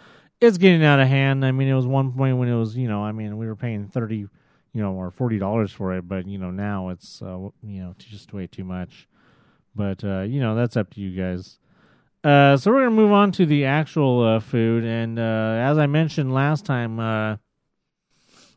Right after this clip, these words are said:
or as I mentioned earlier, uh, we're getting to be where these, uh, these, uh,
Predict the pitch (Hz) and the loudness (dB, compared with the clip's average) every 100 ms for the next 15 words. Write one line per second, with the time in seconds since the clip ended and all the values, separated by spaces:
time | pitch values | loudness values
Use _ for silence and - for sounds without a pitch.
0 | _ 127 120 120 127 127 123 120 127 127 | _ 0 4 6 4 2 0 0 0 2
1 | 117 107 - _ _ _ 131 117 113 113 | 2 -2 -4 _ _ _ -2 0 0 0
2 | 143 170 185 165 151 135 147 147 135 131 | 0 0 0 2 2 4 4 4 4 6
3 | 127 120 110 120 120 110 107 117 113 110 | 6 4 4 2 2 0 0 0 2 2
4 | 107 107 107 - _ _ 185 175 156 147 | 0 0 -2 -8 _ _ -4 0 0 2
5 | 131 123 | 2 2